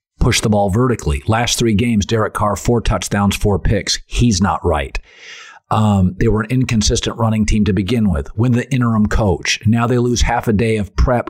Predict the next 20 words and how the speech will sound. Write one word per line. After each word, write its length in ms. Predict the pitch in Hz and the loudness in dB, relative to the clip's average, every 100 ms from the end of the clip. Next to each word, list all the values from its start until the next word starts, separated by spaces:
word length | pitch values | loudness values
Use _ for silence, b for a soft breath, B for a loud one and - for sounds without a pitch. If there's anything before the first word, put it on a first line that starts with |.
| 98 | 0
going 340 | 123 127 123 | 2 2 2
on 120 | 117 | 0
the 100 | 113 | 2
road. 540 | 104 107 104 101 95 - B B B B B | 2 2 0 -2 -2 -4 B B B B B
They've 160 | 143 143 | 0 0
scored 340 | - 147 110 | 0 0 0
fifteen 520 | - 160 - 165 147 | 0 -2 -2 0 0
points 320 | - 127 120 117 | 0 0 -2 0
on 120 | 104 | 0
average 360 | 107 101 92 | 0 0 0
the 100 | 90 | 0
last 380 | 95 101 101 - | 0 0 -2 0
three 180 | 107 95 | 0 2
games. 460 | 95 95 92 95 - | 0 0 0 -2 -2
Dallas 400 | 110 107 113 127 | -2 0 0 0
will 80 | |
be 120 | 107 107 | 2 2
a 60 | |
little 260 | 101 107 98 | 0 0 0
healthier. 600 | 85 98 107 101 98 | 0 0 0 0 0